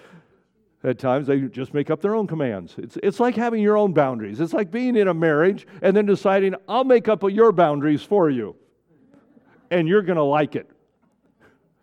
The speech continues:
That's not how this works. In a covenant relationship, he has laid out, God has laid out what his boundaries are gonna be. What, what are those terms?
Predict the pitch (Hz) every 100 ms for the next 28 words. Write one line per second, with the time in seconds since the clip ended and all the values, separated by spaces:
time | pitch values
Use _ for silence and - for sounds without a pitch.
0 | _ _ _ - 151 156 - - 156 160
1 | 175 170 175 175 123 156 - _ _ _
2 | _ _ _ _ _ _ _ - 151 143
3 | 185 190 190 160 165 160 151 147 - 151
4 | 147 _ _ _ _ _ 170 175 127 135
5 | 143 147 135 120 117 - 143 165 156 127
6 | 139 135 127 113 110 120 110 - _ _
7 | - 147 113 151 143 127 120 113 127 120
8 | 131 117 165 123 113 151 - _ _ 120
9 | 131 147 143 147 147 151 143 - 190 170
10 | 95 -